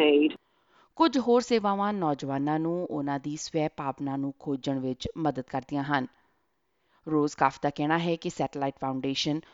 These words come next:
Speaker 2: ਆਨਲਾਈਨ ਅਤੇ ਵਿਅਕਤੀਗਤ ਸੇਵਾਵਾਂ ਚਲਾਉਂਦੀ ਹੈ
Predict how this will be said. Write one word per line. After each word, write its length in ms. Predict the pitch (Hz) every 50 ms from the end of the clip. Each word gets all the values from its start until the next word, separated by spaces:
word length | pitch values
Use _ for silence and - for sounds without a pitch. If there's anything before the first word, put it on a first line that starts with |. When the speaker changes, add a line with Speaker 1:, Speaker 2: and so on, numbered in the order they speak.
| - - _ _ _ -
Speaker 2:
ਆਨਲਾਈਨ 520 | 196 202 214 226 226 233 240 254 262 254 - - 160
ਅਤੇ 200 | 143 - 147 143
ਵਿਅਕਤੀਗਤ 600 | 131 131 147 156 - _ - 185 175 190 190 -
ਸੇਵਾਵਾਂ 540 | - - 160 143 139 143 135 135 135 131 135 143 -
ਚਲਾਉਂਦੀ 420 | - 175 165 147 139 127 135 131 123 -
ਹੈ 200 | 160 147 135